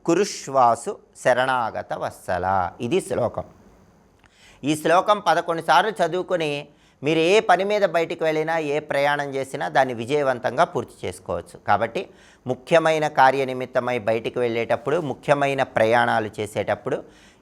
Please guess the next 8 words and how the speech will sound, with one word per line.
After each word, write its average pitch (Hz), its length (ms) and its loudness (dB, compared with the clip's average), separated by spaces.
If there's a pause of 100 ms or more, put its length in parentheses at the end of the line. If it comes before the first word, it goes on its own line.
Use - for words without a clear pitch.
ఏ 147 240 2
శ్లోకం 185 500 4
చదువుకొని 156 560 -2
వెళితే 139 300 0
అద్భుత 156 420 2
ఫలితాలు 131 480 2
కలుగుతాయో 113 540 0
ఇంకొకసారి 120 600 0